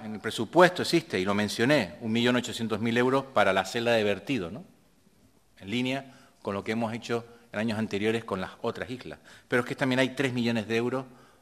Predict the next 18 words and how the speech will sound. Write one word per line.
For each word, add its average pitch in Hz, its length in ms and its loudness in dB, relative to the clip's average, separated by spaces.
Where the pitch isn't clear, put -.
para 95 400 0
resolver 104 460 -4
el, 113 320 -4
los 104 120 -10
problemas 110 640 -2
de 98 120 -8
saneamiento, 107 460 -4
de 107 40 0
abastecimiento 110 920 -4
en 95 320 -6
El 92 120 -4
Remo 120 320 4
y 107 80 0
en 95 80 -4
Puerto 98 320 -6
Nao. 98 340 -2
Y 113 140 -12
además 117 420 2